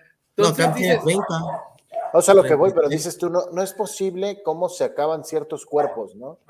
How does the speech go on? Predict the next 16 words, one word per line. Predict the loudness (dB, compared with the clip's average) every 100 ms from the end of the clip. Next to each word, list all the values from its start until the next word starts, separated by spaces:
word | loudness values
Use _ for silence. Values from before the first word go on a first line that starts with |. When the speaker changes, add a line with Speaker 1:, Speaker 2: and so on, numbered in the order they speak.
| -10 -10 -2
Speaker 2:
Ah, | 0 0
sí, | -2
Speaker 3:
O | -2
Speaker 2:
sí, |
Speaker 3:
sea, | 0 0 -2
Speaker 2:
sí, | -8
sí. | -4
Speaker 3:
porque | 0 0 0 -2
priorizan | 2 2 2 2 0 0
el | 0 -2
golpe | -2 -2 0
a | 0
veces, | -2 -6 -12 -16
o |
sea, | -18 -10
Speaker 2:
Ujú. | -8 -8 -10